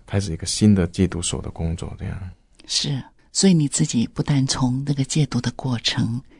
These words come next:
Speaker 2: 你真是从那里面一段一段的经历，然后被坚固。
Speaker 1: 嗯。
Speaker 2: 现在你回过头来，也来兼顾这些需要的弟兄，
Speaker 1: 嗯。
Speaker 2: 成立了一个福音戒毒的机构啊。
Speaker 1: 嗯。
Speaker 2: 那么志宏，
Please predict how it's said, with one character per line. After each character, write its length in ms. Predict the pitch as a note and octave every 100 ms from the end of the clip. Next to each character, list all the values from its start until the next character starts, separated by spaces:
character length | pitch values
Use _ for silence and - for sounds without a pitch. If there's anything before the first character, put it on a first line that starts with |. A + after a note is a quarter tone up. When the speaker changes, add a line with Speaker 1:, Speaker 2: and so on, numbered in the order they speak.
| -
Speaker 2:
你 100 | D3
真 260 | - F#3
是 160 | G3 D#3
从 240 | C3+ C#3 C#3
那 100 | D#3
里 180 | B2 A#2
面 200 | C3 B2 - - - -
一 100 | F#3
段 260 | A#3 F3
一 40 | C#3+
段 180 | E3
的 100 | C3 C3+
经 260 | - D3+ C3+
历， 160 | C3+ -
然 100 | D3+ C#3
后 120 | E3
被 160 | D3
坚 340 | B2 - C#3 C#3
固。 240 | - B2 -
Speaker 1:
嗯。 240 | G2 F#2+ G2+
Speaker 2:
现 200 | B3 G#3
在 120 | E3+
你 100 | C3
回 200 | - B2+
过 140 | C#3
头 200 | - A#2
来， 260 | B2 A2+ G#2 - - -
也 80 | C#3
来 100 | D3
兼 280 | - F#3 F3+
顾 140 | E3
这 140 | C#3+ C3
些 140 | C#3
需 240 | B2+ - C3+
要 140 | A2+
的 120 | A2+
弟 160 | - G#2+
兄， 320 | - - G#2+ G#2+
Speaker 1:
嗯。 340 | G2 F2+ E2+ - -
Speaker 2:
成 260 | - C#3
立 140 | E3 C3
了 80 |
一 120 | - C3+
个 220 | - - - _ _ -
福 200 | - -
音 180 | F3 F3+
戒 240 | - D3+
毒 180 | - -
的 120 | F#2+
机 280 | - - A#2+ -
构 120 | - -
啊。 60 | -
Speaker 1:
嗯。 340 | F#2+ F#2+ F#2+ F#2+ -
Speaker 2:
那 100 | A#3+
么 120 | A3
志 180 | - E3
宏， 260 | C3 C3